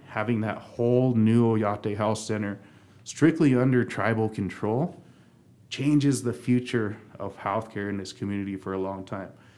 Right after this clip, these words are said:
And, you know, and that's why, you know, me and you, you, like, we see the, the talk that's on <clears throat> social media, you know, the pockets of people who are mad, who say, "No, we wanna stay with the feds.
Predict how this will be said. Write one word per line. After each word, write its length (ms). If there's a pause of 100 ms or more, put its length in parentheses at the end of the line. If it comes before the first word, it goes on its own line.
(180)
And, 100
you 60
know, 60
and 80
that's 220
why, 140 (140)
you 80
know, 200 (320)
me 120
and 80
you, 120
you, 120
like, 200
we 100
see 340
the, 220 (580)
the 80
talk 380
that's 240
on 440 (380)
<clears throat> 440 (120)
social 380
media, 480
you 160
know, 340 (300)
the 80
pockets 480
of 120
people 360
who 180
are 140
mad, 400
who 140
say, 180
"No, 220
we 160
wanna 240
stay 260
with 160
the 100
feds. 460